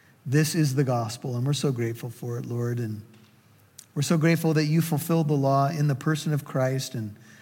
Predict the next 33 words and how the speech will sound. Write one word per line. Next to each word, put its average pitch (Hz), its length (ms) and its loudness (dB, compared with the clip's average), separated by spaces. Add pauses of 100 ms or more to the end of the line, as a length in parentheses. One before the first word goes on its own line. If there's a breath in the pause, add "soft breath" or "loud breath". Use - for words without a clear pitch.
(460 loud breath)
the 170 100 4
law 165 400 6
has 165 160 4
become 156 380 0
our 139 240 2
tutor 151 400 4
to 135 100 2
drive 135 400 0
us 143 160 -2
to - 80 -2
Jesus, 127 540 -2
because 131 580 -2 (640 loud breath)
we 143 140 0
all 139 180 2
know 143 220 4
that 147 160 0
we've 139 180 2
broken 143 340 2
your 147 180 2
law 127 420 2
more 131 420 0
times 139 400 0
than 127 140 -2
we 131 100 -2
can 117 220 -8
count 131 440 -2 (1000 soft breath)
in 131 260 0
word 143 380 4
and 127 180 -2
thought 127 400 0
and 147 240 0
in 127 160 0
deed. 104 400 -4